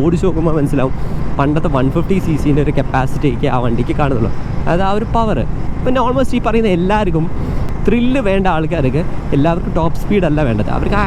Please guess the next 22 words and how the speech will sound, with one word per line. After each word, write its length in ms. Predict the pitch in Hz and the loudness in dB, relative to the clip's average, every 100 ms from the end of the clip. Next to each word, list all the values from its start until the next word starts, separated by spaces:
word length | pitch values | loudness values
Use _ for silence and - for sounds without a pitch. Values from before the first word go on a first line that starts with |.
| 185 214 | 0 -2
ആക്സിലറേഷനാണ് 640 | 208 247 240 226 190 143 | 0 0 0 0 0 0
വേണ്ടത്. 180 | 110 113 117 | 0 0 0
സീറോ 240 | 165 214 240 240 | 0 2 0 0
to 80 | 226 | 0
സിക്സ്റ്റി 220 | 208 - 147 | 0 0 0
അല്ലെങ്കിൽ 220 | 131 151 139 | 0 2 2
സീറോ 160 | 185 214 | 2 0
to 60 | 196 | 0
ഹൺഡ്രഡ് 260 | 170 156 175 - - - - - 156 | 0 0 0 -2 -2 -2 -2 0 2
എങ്ങനെ 220 | 220 254 - | 2 0 0
ചെയ്യുന്നു 240 | 165 143 135 | 0 0 0
എന്ന് 100 | 247 | 0
ഡിപ്പെൻഡ് 240 | - 254 208 | 0 2 2
ചെയ്തിരിക്കും. 340 | 156 131 113 - - - - - - - - | 2 0 0 -2 -2 -2 -2 -2 -2 -2 -2
അപ്പോൾ 160 | 151 151 135 | 0 2 0
ഞാനിത് 320 | 151 165 175 - | 0 0 0 0
സ്പീഡ് 320 | 156 160 165 | 0 2 2
റൈഡിങ് 220 | 185 202 160 | 0 0 0
പ്രൊമോട്ട് 300 | 151 185 170 | 0 0 0
ചെയ്യില്ല, 200 | 135 151 185 | 0 0 0
ഞാൻ 120 | |
ആ 60 | 202 | 0